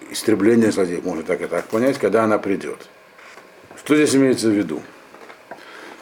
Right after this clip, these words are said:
Э, здесь имеется в виду, что вот это вот путь хохмы, он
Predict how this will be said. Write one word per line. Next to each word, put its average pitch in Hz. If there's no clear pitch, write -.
Э, 107
здесь 131
имеется 135
в -
виду, 190
что -
вот 123
это 127
вот 117
путь 143
хохмы, 135
он 135